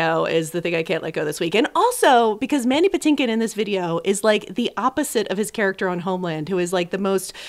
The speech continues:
plugged in together, like, ahead of the curve thinker. And Mandy Patinkin is just, like, your adorable, lovable dad.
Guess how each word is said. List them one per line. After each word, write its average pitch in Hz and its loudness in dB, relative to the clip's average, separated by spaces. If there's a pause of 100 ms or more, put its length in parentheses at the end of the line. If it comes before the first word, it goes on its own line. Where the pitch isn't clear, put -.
(180)
plugged 254 4
in 240 4
together, 208 2 (220)
like, 208 4
ahead 214 4
of 220 4
the 208 2
curve 196 0
thinker. 226 2
And 202 0
Mandy 196 0
Patinkin 190 -4
is 170 -6
just, 175 -4
like, 170 -2
your 175 0
adorable, 160 0
lovable 156 -2
dad. 160 -2